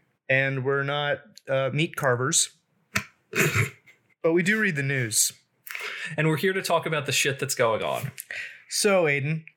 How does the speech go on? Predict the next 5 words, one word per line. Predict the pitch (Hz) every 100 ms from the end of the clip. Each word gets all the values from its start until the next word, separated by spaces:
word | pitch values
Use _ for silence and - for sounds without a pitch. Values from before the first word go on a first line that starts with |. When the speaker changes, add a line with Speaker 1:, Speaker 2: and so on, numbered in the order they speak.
| _
Speaker 1:
what | 160 143 175 214 -
is | 160 156
our | 160 143
main | 135 135 135 131 127 120 -
topic | - 127 120 120 113 -